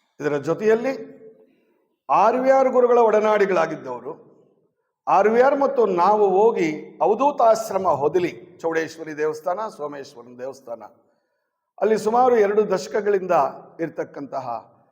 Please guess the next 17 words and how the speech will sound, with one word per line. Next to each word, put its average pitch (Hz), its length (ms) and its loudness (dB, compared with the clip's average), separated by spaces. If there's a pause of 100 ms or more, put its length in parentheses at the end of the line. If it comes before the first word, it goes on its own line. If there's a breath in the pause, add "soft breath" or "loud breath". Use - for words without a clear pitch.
(440)
ಅವಧೂತ 240 420 2
ಶ್ರೀ 175 360 -2
ಶ್ರೀ 156 280 -10
ಶ್ರೀ 139 260 -14
ಚನ್ನಾರೆಡ್ಡಿ 139 720 -6
ಸ್ವಾಮಿಗಳು 180 760 -4 (500)
ಆವತ್ತಿನಿಂದ 180 580 -2
ಇವತ್ತಿನವರೆಗೂ 170 800 -4 (1080)
ಈ 196 140 -4
ಒಂದು 196 300 -2
ಲಾಡ್ಜ್, 135 400 -4 (400)
ಈ 170 80 0
ಒಂದು 147 300 -4
ಆಧ್ಯಾತ್ಮಿಕದ 151 720 -4
ಆಶ್ರಮದ 151 640 -4
ಬಗ್ಗೆ 147 640 -16 (300)
ತುಂಬ 220 460 -2